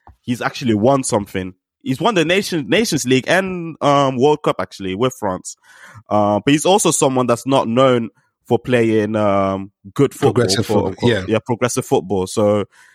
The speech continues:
Speaker 1: they, they've been moving mad as well. They've been drawing as well. They drew against Austria, um, and they drew against Croatia as well.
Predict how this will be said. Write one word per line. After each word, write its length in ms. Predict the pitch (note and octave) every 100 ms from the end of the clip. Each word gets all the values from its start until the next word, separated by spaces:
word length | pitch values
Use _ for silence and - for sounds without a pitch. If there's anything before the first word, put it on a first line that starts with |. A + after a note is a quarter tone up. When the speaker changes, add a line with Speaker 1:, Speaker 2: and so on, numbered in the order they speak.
| _ -
Speaker 1:
they, 420 | B2+ D3 D3 B2+ -
they've 200 | C#3+ F3
been 160 | D3 C3+
moving 320 | C3+ A#2 A2+
mad 180 | B2 A#2+
as 140 | G#2+
well. 320 | C#3 A#2 D#2+ _ -
They've 140 | A#2
been 180 | C#3 A2
drawing 300 | B2 B2+ A2+
as 160 | G#2
well. 220 | A#2 A#2+ A2+
They 140 | G#2+ -
drew 220 | C3 C#3
against 380 | B2 A#2+ A#2+ - -
Austria, 600 | C3+ - - B2 B2 B2 _ _ _ _ -
um, 580 | F#2+ G2+ G2 G2 G2 G2 -
and 120 | G#2+
they 80 | G2+
drew 200 | G2 B2+
against 240 | A2+ G2+
Croatia 460 | - G#2+ A2+ A2+ G#2+
as 120 | F#2+
well. 260 | A2+ G#2